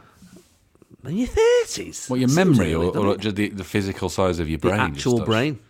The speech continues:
Speaker 1: starts to shrink.
Speaker 2: Is that a bad thing, though? I mean, is it affect your
Speaker 1: Nah,
Speaker 2: memory,
Speaker 1: it's,
Speaker 2: or does it st-,
Speaker 1: it's
Speaker 2: squeeze
Speaker 1: stuff,
Speaker 2: stuff
Speaker 1: man.
Speaker 2: out, like, stuff drops out the side, like, you forget the
Speaker 1: Yeah,
Speaker 2: name and stuff? Is that what
Speaker 1: trigonometry
Speaker 2: it's
Speaker 1: and whatever, yeah.
Speaker 2: Yeah, what?
Speaker 1: Exactly. French
Speaker 2: What's
Speaker 1: from
Speaker 2: that?
Speaker 1: primary school.
Speaker 2: Yeah.
Speaker 1: Exactly. Uh, and Colin Walker says,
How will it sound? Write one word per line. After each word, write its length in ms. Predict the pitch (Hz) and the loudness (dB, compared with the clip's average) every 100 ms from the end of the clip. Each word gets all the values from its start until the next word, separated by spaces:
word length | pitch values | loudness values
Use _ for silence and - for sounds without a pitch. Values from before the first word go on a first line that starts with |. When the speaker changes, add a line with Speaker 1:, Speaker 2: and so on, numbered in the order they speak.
| _ _ _ _ _ | _ _ _ _ _
Speaker 1:
starts 300 | - 104 - | -10 -10 -10
to 60 | 101 | -10
shrink. 380 | - 131 - - - | -6 -6 -8 -20 -8
Speaker 2:
Is 80 | 127 | -6
that 80 | 139 | -4
a 80 | |
bad 160 | 139 147 | -2 -4
thing, 260 | - 151 147 | 0 2 4
though? 200 | 156 165 - _ - | 2 0 -6 _ -6
I 40 | |
mean, 240 | 123 120 117 - | -4 -4 -6 -6
is 100 | 120 | -6
it 100 | - | -6
affect 260 | - 123 123 | -4 -2 0
your 80 | |
Speaker 1:
Nah, 80 | 120 | 2
Speaker 2:
memory, 220 | 127 135 | 4 2
Speaker 1:
it's, 60 | 131 | 2
Speaker 2:
or 140 | 120 | 0
does 220 | 110 113 107 | -2 -6 -6
it 100 | - | -8
st-, 160 | - | -8
Speaker 1:
it's 80 | 170 | -6
Speaker 2:
squeeze 340 | 170 104 98 90 | -2 0 0 0
Speaker 1:
stuff, 160 | 95 | -4
Speaker 2:
stuff 80 | 95 | 0
Speaker 1:
man. 200 | 98 87 | 0 0
Speaker 2:
out, 120 | 78 85 | -2 -6
like, 180 | 80 | -8
stuff 380 | - - - 82 | -12 -18 -16 -8
drops 300 | - 78 - | -6 -6 -4
out 100 | 82 | -6
the 80 | 76 | -6
side, 300 | - 82 76 | -2 -2 -2
like, 80 | 71 | -6
you 40 | |
forget 200 | - 80 | -8 -6
the 60 | 101 | -2
Speaker 1:
Yeah, 140 | 85 | -2
Speaker 2:
name 100 | 82 | -2
and 80 | 76 | -4
stuff? 180 | - 117 | -4 -4
Is 60 | 101 | -2
that 160 | 98 | -2
what 160 | 85 82 | -2 -4
Speaker 1:
trigonometry 80 | 92 | -4
Speaker 2:
it's 60 | |
Speaker 1:
and 100 | 90 | -6
whatever, 220 | 87 71 71 - | -8 -10 -14 -16
yeah. 120 | 57 | -6
Speaker 2:
Yeah, 220 | 87 80 71 | 0 0 0
what? 160 | - 104 | 0 0
Speaker 1:
Exactly. 180 | 165 82 | 0 -4
French 300 | - - 92 | -16 -12 -10
Speaker 2:
What's 60 | 90 | -2
Speaker 1:
from 80 | 104 | 0
Speaker 2:
that? 100 | 143 - | 0 -2
Speaker 1:
primary 260 | 92 87 | -6 -6
school. 300 | - 90 80 - - - 98 | -10 -12 -12 -14 -18 -10 -2
Speaker 2:
Yeah. 140 | 92 | 0
Speaker 1:
Exactly. 420 | 69 87 - - - - - - - 107 | 0 -6 -12 -18 -18 -20 -18 -20 -10 -2
Uh, 40 | |
and 240 | 113 107 | 0 -2
Colin 280 | - 170 143 | 0 2 4
Walker 300 | 147 147 131 | 6 4 2
says, 300 | - 117 104 | -2 -2 -4